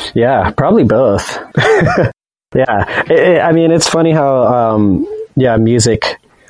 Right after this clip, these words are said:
or any kind of art, uh, if it's been enough time, can be seen as genius. Al-, almost like, you know, if, if somebody's long gone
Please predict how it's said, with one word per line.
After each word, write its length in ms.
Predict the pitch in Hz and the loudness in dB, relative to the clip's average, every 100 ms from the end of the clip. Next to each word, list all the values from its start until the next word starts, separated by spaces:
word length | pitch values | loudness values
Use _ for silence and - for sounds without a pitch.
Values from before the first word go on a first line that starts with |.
| - | -4
or 160 | 117 | 0
any 220 | 113 160 160 | 2 2 0
kind 260 | 123 107 | 0 0
of 100 | 104 | 0
art, 340 | 101 101 95 - | 0 0 -2 -2
uh, 320 | 107 101 95 151 | -4 -2 0 0
if 180 | - | 0
it's 180 | 117 - | -2 -2
been 200 | - 135 | -2 0
enough 380 | 117 104 107 - | 2 0 -2 -2
time, 600 | - 110 113 101 90 90 - - _ _ _ | -2 -2 -2 -2 0 -2 -4 -16 _ _ _
can 240 | - 110 | -4 -2
be 500 | 101 101 101 98 90 - - _ _ _ _ _ _ _ | 0 0 2 2 0 -2 -10 _ _ _ _ _ _ _
seen 560 | - - 123 110 107 101 | -4 -2 0 0 0 0
as 480 | - 104 101 92 - | 0 0 0 -2 -2
genius. 560 | - 117 113 98 92 - | -2 0 0 0 -2 0
Al-, 100 | 156 | 0
almost 440 | 151 175 202 - | 2 2 0 0
like, 280 | 127 107 - | 0 -2 -2
you 100 | 147 | -2
know, 160 | 135 117 | 0 0
if, 120 | 117 | 0
if 160 | 127 110 | 0 -2
somebody's 720 | - - 143 143 123 110 - | -2 0 2 2 2 0 0
long 320 | 117 120 120 | 0 0 0
gone 540 | 107 107 117 98 85 | 0 0 0 0 -2